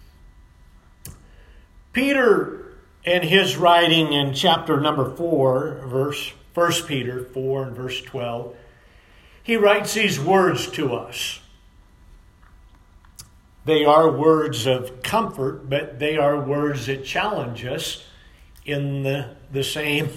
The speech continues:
in the same, uh, reading. He says, "Beloved," he says, "think it not strange concerning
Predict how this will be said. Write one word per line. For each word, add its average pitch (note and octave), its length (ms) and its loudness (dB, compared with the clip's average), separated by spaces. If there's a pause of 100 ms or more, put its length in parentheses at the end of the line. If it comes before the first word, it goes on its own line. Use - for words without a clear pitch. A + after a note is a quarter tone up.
(760)
in C#3 160 -8
the C3+ 80 -2
same, C#3+ 640 -4
uh, B2+ 380 -4
reading. G3 560 -4 (500)
He F#3+ 140 2
says, F#3 320 4
"Beloved," F#3+ 580 2 (1300)
he F#3 120 -4
says, G3 280 4
"think B3+ 260 -4
it D#3+ 120 -2
not C#3+ 220 -4
strange C#3 680 -8
concerning E3 800 -4